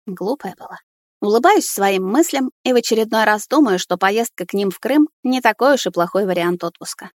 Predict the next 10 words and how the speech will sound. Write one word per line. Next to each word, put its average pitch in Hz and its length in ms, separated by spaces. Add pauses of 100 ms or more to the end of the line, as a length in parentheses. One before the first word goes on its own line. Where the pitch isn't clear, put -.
(160)
Там 226 200
точно 185 340
всегда 180 340
рады 196 280
и 160 40
всегда 180 380
ждут. 175 340 (540)
Завожу 220 320
свою 190 240
девочку 233 540